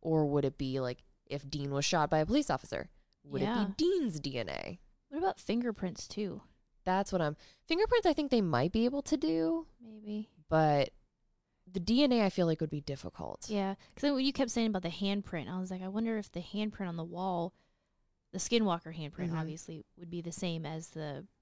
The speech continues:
Speaker 2: you know, businessman or Zach or"
Speaker 1: Um, but I got, I got that mainly from legends of america dot com and thought catalog dot com. They had very similar things. Um, one just had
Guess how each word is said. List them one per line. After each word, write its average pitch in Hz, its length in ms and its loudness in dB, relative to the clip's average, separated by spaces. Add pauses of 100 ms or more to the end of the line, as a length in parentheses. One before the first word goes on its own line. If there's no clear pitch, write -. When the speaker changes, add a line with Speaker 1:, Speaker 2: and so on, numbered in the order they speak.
(140)
Speaker 2:
you 180 140 -12
know, 156 80 -6
businessman 165 760 -4
or 143 300 -12 (680)
Zach 160 360 -6 (160)
or" - 200 -18 (1500)
Speaker 1:
Um, 156 400 -4 (180)
but 170 120 0
I 170 80 2
got, 202 200 0
I 175 80 2
got 196 200 0
that 196 220 0
mainly 196 320 -2
from 170 220 -4
legends 208 320 2
of 233 60 -4
america 202 340 0
dot 202 200 0
com 160 320 -4
and 151 200 -6
thought 151 220 -4
catalog 147 480 -8
dot - 160 -8
com. 87 240 -10
They 87 80 -8
had 90 140 -8
very 160 300 -4
similar 160 480 -4
things. 160 500 -8 (600)
Um, 151 340 -2
one 165 200 2
just 151 140 -4
had 151 280 -4